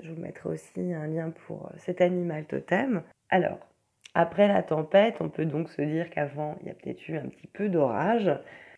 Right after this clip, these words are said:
ou qu'il y en aura un petit peu à ce moment-là, hein, euh, enfin,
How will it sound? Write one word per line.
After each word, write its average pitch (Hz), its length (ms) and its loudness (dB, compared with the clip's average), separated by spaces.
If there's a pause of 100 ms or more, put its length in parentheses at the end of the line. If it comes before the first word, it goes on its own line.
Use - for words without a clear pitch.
(160)
ou 208 80 4
qu'il - 260 -6
y - 20 -2
en - 140 0
aura 156 220 2
un - 200 0
petit - 240 -6
peu 170 260 0
à 160 140 4
ce - 140 -8
moment-là, 160 520 -2
hein, 170 400 -4
euh, 151 260 -6
enfin, - 240 -12